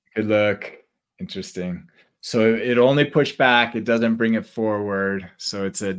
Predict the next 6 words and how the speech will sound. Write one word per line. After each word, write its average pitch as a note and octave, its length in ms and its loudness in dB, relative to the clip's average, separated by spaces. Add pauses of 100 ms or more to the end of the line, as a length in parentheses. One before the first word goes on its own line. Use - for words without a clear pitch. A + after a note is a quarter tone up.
(220)
dependency A#2+ 1160 0 (340)
for G#2+ 340 0 (100)
extending G#2+ 960 -2
dates, F#2+ 420 -6
but F#2+ 220 -10
not G2 640 -6